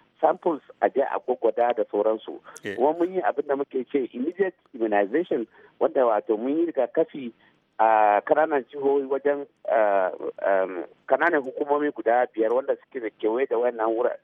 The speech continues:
Speaker 1: eh, inda aka samu mutane guda biyu.
Speaker 2: To, um, Honorable Commissioner, lokaci yana, yana ɗaga mana hannu. Um, wani irin goyon baya ko taimako kuke samu ko haɗin kai daga jama'a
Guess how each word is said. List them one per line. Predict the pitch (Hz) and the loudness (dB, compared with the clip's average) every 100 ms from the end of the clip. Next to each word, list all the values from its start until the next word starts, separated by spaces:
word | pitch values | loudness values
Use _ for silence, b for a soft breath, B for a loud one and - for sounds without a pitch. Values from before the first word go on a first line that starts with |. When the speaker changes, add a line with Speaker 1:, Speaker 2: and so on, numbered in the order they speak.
| b b b | b b b
Speaker 1:
eh, | - 92 - | 0 0 -2
inda | - 127 | 0 2
aka | 117 - | 2 2
samu | 98 110 | 0 0
mutane | - 95 101 | 0 0 -2
guda | 92 85 90 | -2 0 0
biyu. | - - | -2 -4
Speaker 2:
To, | 156 147 - | 0 0 0
um, | 143 135 - | 0 0 -2
Honorable | - 175 190 185 | 0 2 2 0
Commissioner, | 175 165 175 170 147 | -2 -2 2 4 4
lokaci | 139 151 170 160 160 | 2 0 0 -4 -2
yana, | 160 147 131 120 113 107 107 123 | 4 4 6 6 4 2 -2 -4
yana | 139 139 143 143 156 147 135 | 2 2 2 2 4 4 4
ɗaga | 156 143 143 131 | 2 6 6 6
mana | 139 127 | 4 4
hannu. | 127 135 139 | 2 0 2
Um, | 139 139 131 127 | 2 2 0 -6
wani | 135 139 147 170 | -4 -2 -2 -4
irin | 220 180 | -4 -2
goyon | 156 165 165 | 0 0 0
baya | 160 160 160 | 4 6 6
ko | 165 170 | 2 -6
taimako | 160 135 151 | -4 -4 -6
kuke | 143 139 | -4 -2
samu | 139 143 135 | 2 2 2
ko | 147 | -2
haɗin | 135 143 143 | -2 -2 -4
kai | 123 | -4
daga | 127 113 107 | -4 -4 -4
jama'a | 113 127 127 | -2 0 2